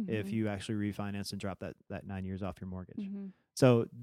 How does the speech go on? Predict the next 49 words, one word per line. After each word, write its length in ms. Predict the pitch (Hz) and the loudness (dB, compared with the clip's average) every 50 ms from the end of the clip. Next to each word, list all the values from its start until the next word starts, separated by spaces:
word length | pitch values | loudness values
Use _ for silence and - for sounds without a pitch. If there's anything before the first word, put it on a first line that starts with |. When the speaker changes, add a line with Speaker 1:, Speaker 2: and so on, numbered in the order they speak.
| - - - | -14 -4 0
Speaker 1:
that 200 | - 135 135 135 | 2 2 4 4
one 240 | 139 131 127 127 123 | 4 4 4 4 4
category 460 | 104 - 117 117 117 110 117 110 107 | 2 2 0 2 2 4 4 4 4
alone, 300 | 104 104 135 139 120 113 | 4 4 6 6 6 6
not 160 | 113 113 120 | 4 2 2
even 160 | 127 120 110 107 | 2 2 0 0
eliminating 540 | 101 113 151 170 156 120 110 101 104 101 | 2 4 4 6 6 6 4 2 2 0
it, 120 | 101 101 - | 0 0 0
but 140 | 101 101 - | -2 0 0
just 240 | 110 104 - - | 0 -2 0 -2
reducing 340 | 110 101 104 110 98 - 104 | -2 -2 0 -2 -2 -2 -4
it 100 | 104 98 | -4 -4
by 100 | - 95 95 | -2 -2 -2
Speaker 2:
Mm-hmm. 80 | 98 | -2
Speaker 1:
fifty 160 | 104 92 - | -4 -6 -6
percent. 400 | 87 - 92 - - 117 110 208 - - - - | -8 -10 -8 -4 -2 -2 -2 -2 -4 -8 -8 -6
Speaker 2:
Mm-hmm. 280 | 214 196 208 202 196 190 | -4 -2 -2 -4 -4 -2
Speaker 1:
At 80 | 120 - | -2 -2
the 60 | 113 | 2
same 240 | - 165 190 208 185 | 4 6 6 6 6
time, 520 | - 120 113 110 110 110 110 110 107 107 - _ | 6 4 4 4 2 2 2 0 0 -4 -6 _
uh, 340 | - 120 110 107 107 110 - - _ _ | -2 0 2 2 2 0 -2 -6 _ _
they, 180 | - 127 120 120 | 2 4 4 4
they're 260 | 113 - 117 110 - | 4 2 0 2 2
estimating 380 | 135 120 - 143 135 127 123 120 | 0 2 2 4 4 4 4 4
they 80 | 120 | 2
spend 260 | 117 - - 117 113 113 | 0 0 0 0 2 2
about 180 | 107 110 107 | 2 2 0
a 40 | 104 | 0
hundred 200 | 98 113 117 110 | 2 2 2 2
dollars 280 | 110 110 110 107 101 104 | 2 2 2 2 2 0
a 40 | |
month 200 | 104 104 104 95 | 0 0 0 0
on 120 | 98 98 98 | -2 -4 -6
clothing, 420 | - - 117 110 113 147 170 165 - - 214 | -4 -4 -2 0 2 2 0 0 0 -4 -6
Speaker 2:
Mm-hmm. 220 | 190 196 208 202 196 - _ _ _ _ _ - | -6 -4 -6 -6 -8 -10 _ _ _ _ _ 8
Speaker 1:
which 360 | 170 214 - - - - - | 8 8 8 6 0 -2 4
compared 480 | - 151 135 - - 185 - - 196 - | 6 6 6 6 4 0 0 0 0 2
to 100 | - 156 | 4 6
the 160 | 135 131 104 | 6 6 6
average 180 | 123 127 127 123 | 6 6 6 6
American 300 | 123 120 113 - 110 107 | 6 4 4 4 0 0
family 300 | - 110 107 107 110 107 | 0 0 0 2 2 2
is 100 | 98 - | 2 0
not 200 | 104 95 92 - | -2 -2 -2 -2
bad. 360 | 110 104 95 82 80 101 110 - - | -4 -4 -2 -4 -6 -8 -8 -8 -8
Speaker 2:
Mm-hmm. 300 | 220 185 175 - 92 107 | -8 -8 -8 -6 -2 0
Speaker 1:
Um, 360 | 104 101 101 101 98 98 98 90 - _ _ | 2 2 2 2 0 0 -2 -4 -8 _ _
prob-, 160 | - - 117 | -2 0 0